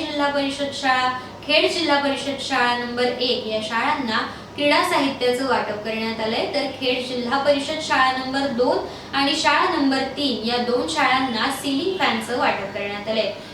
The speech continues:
या कार्यक्रमाप्रसंगी लायन्स क्लबचे अध्यक्ष रोहन विचारे, माजी अध्यक्ष डॉक्टर विक्रांत पाटील, लायन्स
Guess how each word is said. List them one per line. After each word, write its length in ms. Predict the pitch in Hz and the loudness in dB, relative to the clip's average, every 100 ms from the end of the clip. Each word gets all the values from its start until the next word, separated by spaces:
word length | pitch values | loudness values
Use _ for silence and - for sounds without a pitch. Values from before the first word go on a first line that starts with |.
| - | -2
या 80 | 240 | 0
कार्यक्रमाप्रसंगी 1120 | 240 247 285 320 330 311 294 339 330 277 277 | 2 2 4 2 2 2 2 0 -2 0 2
लायन्स 320 | 240 240 247 | 2 0 -2
क्लबचे 380 | 247 240 - 247 | 0 0 0 -2
अध्यक्ष 500 | 233 226 254 277 - | -2 -2 -2 -4 -4
रोहन 480 | 240 240 214 226 226 | -2 -2 -2 -4 -4
विचारे, 560 | 220 214 277 240 214 208 | -6 -6 -4 -2 -2 -4
माजी 280 | 202 202 247 | -6 -4 -2
अध्यक्ष 460 | 233 247 240 - 277 - - - | -2 -2 -4 -4 -6 -6 -8 -4
डॉक्टर 320 | 269 269 320 285 | 0 2 2 0
विक्रांत 520 | 277 285 277 - 381 | 0 2 2 2 0
पाटील, 480 | 302 269 262 254 240 | 2 2 0 -2 -2
लायन्स 300 | 214 220 | 0 -2